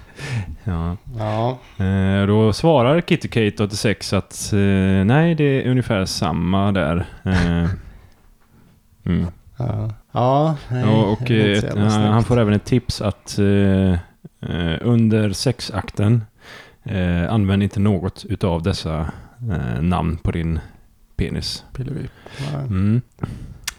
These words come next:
Speaker 1: Eh, och sen svarar, eh, den här då igen att, eh, aha, inte under sex, okej.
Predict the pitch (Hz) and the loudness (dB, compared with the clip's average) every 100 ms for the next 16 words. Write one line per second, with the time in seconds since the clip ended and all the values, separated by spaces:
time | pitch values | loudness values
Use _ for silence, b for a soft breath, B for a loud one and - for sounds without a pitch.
0 | 165 98 92 92 95 101 110 - 139 120 | -6 0 0 2 0 2 0 2 2 4
1 | 160 165 151 135 131 127 110 95 95 95 | 2 4 2 2 2 2 2 2 0 2
2 | 135 143 92 - - 101 95 92 - - | 2 2 -2 -6 -4 0 0 -2 -4 0
3 | 131 135 170 175 170 160 139 120 107 95 | 2 4 6 6 6 6 4 4 2 2
4 | - 139 117 - 160 151 143 135 151 98 | 0 0 0 0 0 2 0 0 -2 -2
5 | - - - 101 - 151 131 104 98 - | -8 -12 -6 -6 -2 0 2 2 -2 -6